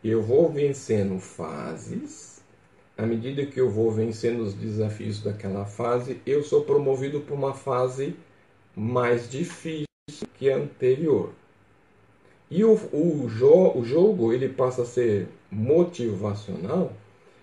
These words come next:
porque eu quero vencer as dificuldades que cada fase possui. Então, se o vídeo lá, o jogo, tiver dez fases, a décima fase é a mais difícil.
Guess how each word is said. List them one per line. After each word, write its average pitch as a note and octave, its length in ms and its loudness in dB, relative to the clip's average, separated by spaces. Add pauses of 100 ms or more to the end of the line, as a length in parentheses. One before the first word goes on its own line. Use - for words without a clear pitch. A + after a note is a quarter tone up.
(180)
porque - 220 -2
eu - 100 2
quero D3 380 4
vencer E3 640 2
as - 400 -6 (260)
dificuldades B2 760 -2
que G#2+ 140 -8
cada C#3+ 400 -2
fase A#2+ 440 -2
possui. - 460 -6
Então, D3 220 6
se A3 140 2
o G#3 80 4
vídeo A2+ 680 -4
lá, G#2+ 240 0
o G2+ 120 -4
jogo, A2+ 280 0 (500)
tiver G#2+ 300 2
dez A2 340 -2
fases, D3+ 720 -2 (320)
a G3 100 -2
décima A2 540 4 (540)
fase B2 680 -4
é A#2 100 4
a C3+ 140 0
mais A2+ 840 -6
difícil. A#2 600 -14